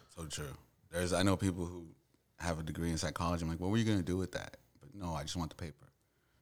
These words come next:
you know? And it's like, "Oh my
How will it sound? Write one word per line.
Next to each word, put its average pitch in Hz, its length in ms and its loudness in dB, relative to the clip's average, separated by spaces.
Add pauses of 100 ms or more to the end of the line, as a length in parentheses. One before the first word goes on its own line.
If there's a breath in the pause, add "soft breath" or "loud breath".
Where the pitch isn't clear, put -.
(100)
you 76 80 -14
know? 78 200 -6 (160)
And 85 360 4 (680)
it's - 180 -20
like, - 200 -16
"Oh - 140 -18
my 67 60 -20